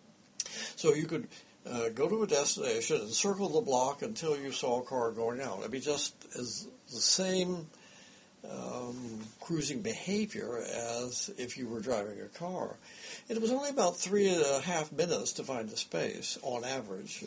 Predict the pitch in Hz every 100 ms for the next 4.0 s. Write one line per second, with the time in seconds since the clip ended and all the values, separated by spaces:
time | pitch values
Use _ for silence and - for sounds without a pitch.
0 | - 120 120 110 - 120 127 113 123 147
1 | 127 104 127 - - - - - 104 104
2 | - 110 117 104 - 156 139 135 143 123
3 | 113 110 - 104 120 143 123 - 127